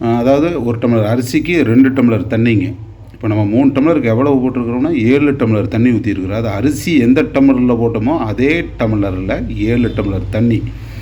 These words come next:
போட்டு, இப்ப இந்த சாப்பாட்டை வச்சிருவோம். குக்கர் ஸ்டவ்ல வச்சாச்சு. விசில் போடணும்.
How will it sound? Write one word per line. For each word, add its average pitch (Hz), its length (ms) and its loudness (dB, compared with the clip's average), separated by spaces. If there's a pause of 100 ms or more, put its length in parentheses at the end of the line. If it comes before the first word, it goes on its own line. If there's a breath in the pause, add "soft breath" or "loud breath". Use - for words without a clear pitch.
(220 loud breath)
போட்டு, - 340 0
இப்ப - 200 -2
இந்த 117 200 2
சாப்பாட்டை 123 680 0 (260)
வச்சிருவோம். 101 500 -2 (2500)
குக்கர் 151 440 0 (140)
ஸ்டவ்ல 120 840 -2 (140)
வச்சாச்சு. 101 800 -6 (1120)
விசில் 117 300 2
போடணும். 95 380 -2